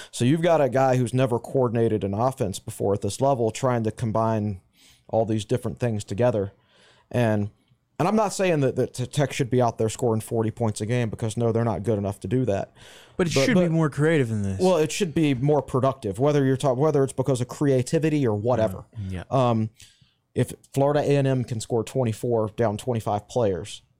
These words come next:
Speaker 1: and Tech scores ten, you know, Georgia State scores twenty-eight on U N C and Tech scores ten, it's just, I mean, you can't tell me, like, or, uh, Kansas is the other one.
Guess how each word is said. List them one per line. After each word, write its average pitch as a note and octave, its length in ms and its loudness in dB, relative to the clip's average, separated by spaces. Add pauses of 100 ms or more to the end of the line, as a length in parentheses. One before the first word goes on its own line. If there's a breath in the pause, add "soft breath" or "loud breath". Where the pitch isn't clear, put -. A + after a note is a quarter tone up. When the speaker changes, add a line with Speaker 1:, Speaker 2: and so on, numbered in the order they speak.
Speaker 1:
and G#2 100 -16
Tech B2+ 200 -6
scores G2 280 -4
ten, F#2+ 440 -6 (180)
you D#2+ 180 -12
know, F2+ 300 -6
Georgia A#2+ 320 -2
State C3 380 -2
scores A#2 280 -4
twenty-eight B2+ 480 2
on G2+ 140 -2
U G2 160 -2
N F#2+ 80 -4
C G2 240 -4
and G2 160 -6
Tech A#2 220 -4
scores G#2 320 -4
ten, G#2+ 340 -2 (460 loud breath)
it's - 180 -4
just, - 340 -4
I C3+ 100 0
mean, A#2 200 0 (880 loud breath)
you C#3+ 140 0
can't F3 240 0
tell D#3 220 2
me, C3 160 4
like, B2 220 2
or, G#2+ 200 -2
uh, C#3+ 180 2
Kansas G#3 440 0
is E3+ 100 -8
the F#3 100 2
other G3+ 140 2
one. F#2+ 240 -2